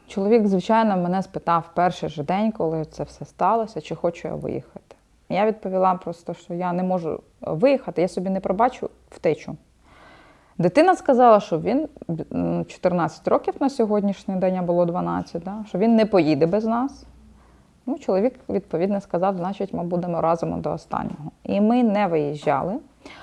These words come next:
Ми всі втрьох спочатку розвозили продукти і ліки. То, що закупали, люди, е, скидали кошти мені на картку. Ми кожен день, у нас програма була, це, м, ранок, восьма, відкриття А Т Б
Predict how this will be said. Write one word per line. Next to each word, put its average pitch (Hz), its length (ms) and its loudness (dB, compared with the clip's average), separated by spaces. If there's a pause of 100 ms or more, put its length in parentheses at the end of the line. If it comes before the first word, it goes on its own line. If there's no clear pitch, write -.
(240)
Ми 220 120 4
всі 226 180 2
втрьох 196 320 -2
спочатку 180 560 -4
розвозили 165 520 -4
продукти 180 680 0 (600)
і 196 120 4
ліки. 156 380 -2 (180)
То, 196 80 0
що 190 140 2
закупали, 220 600 4
люди, 180 420 2
е, 175 260 2
скидали 175 520 4
кошти 285 380 2
мені 165 200 -2
на 160 120 -4
картку. 208 460 0 (460)
Ми 180 100 0
кожен 254 400 8
день, 196 240 2
у - 20 -2
нас 185 180 -4
програма 185 520 4
була, 165 600 4
це, 170 240 0
м, 160 680 -2 (240)
ранок, 170 560 6 (420)
восьма, 170 480 2
відкриття 170 680 4
А 170 60 4
Т 170 160 -4
Б 165 280 4